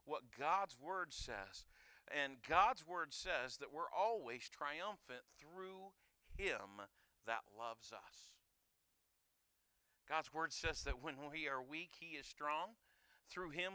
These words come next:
who is powerful. We might be physically weak, spiritually weak, but through him, that's when power takes over. Paul said, "When I'm weak, then I'm strong." That's when the power of God can, can operate in our life.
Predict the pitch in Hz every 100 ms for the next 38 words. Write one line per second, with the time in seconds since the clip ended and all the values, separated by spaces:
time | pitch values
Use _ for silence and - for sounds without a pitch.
0 | 180 202 196 - 240 269 - - _ _
1 | _ _ _ _ _ _ _ _ 202 262
2 | 226 147 139 - 208 202 - 170 156 185
3 | 196 - 220 220 - 180 165 151 196 202
4 | 165 - 208 202 - 254 208 185 - -
5 | - 147 214 - 302 170 170 180 185 202
6 | - 208 - 240 247 147 117 - - -
7 | 240 233 233 208 196 190 214 294 254 180
8 | 240 247 202 - 214 247 277 165 110 -
9 | - - 240 - 269 208 - 214 247 226
10 | 190 226 247 - 180 - 185 175 196 254
11 | 320 277 190 151 156 156 160 190 277 285
12 | 120